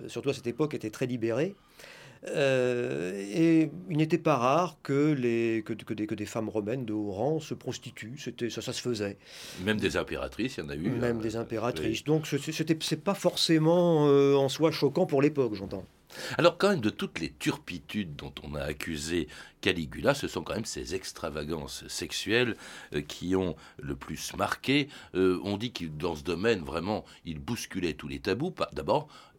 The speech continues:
Speaker 2: il a, par exemple, couché avec ses trois sœurs, hein. C'était, c'était l'inceste.
Speaker 1: Oui, alors, euh, faut faire là aussi un petit peu le tri dans le farrago que, que nous donnent les, les, les, les historiens anciens.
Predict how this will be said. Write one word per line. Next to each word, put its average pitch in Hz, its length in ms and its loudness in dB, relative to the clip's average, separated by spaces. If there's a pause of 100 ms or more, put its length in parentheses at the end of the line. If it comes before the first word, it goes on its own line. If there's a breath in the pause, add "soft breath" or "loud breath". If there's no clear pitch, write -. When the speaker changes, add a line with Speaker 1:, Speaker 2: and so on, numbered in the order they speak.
Speaker 2:
il 78 120 -4
a, 78 60 -2
par - 200 -8
exemple, 139 260 -4
couché - 440 0
avec 117 300 0
ses - 400 -2
trois 170 240 0
sœurs, 76 400 -2
hein. 98 80 -2
C'était, 139 440 -4
c'était - 260 -8
l'inceste. 92 680 -2 (800 loud breath)
Speaker 1:
Oui, 127 240 4
alors, 147 320 6 (320)
euh, 151 680 -4 (480 loud breath)
faut 147 80 2
faire 156 160 4
là 135 80 6
aussi 131 280 0
un 127 60 2
petit - 180 -12
peu 123 120 -4
le 113 80 -2
tri 151 240 0
dans 120 80 -2
le 110 60 -4
farrago 113 480 -2
que, 107 460 -6 (280)
que 113 100 -6
nous 110 140 -6
donnent 123 300 -2
les, 104 120 0
les, 104 140 -4
les, 107 240 -4
les 104 220 -6
historiens 107 420 -2
anciens. 101 400 -4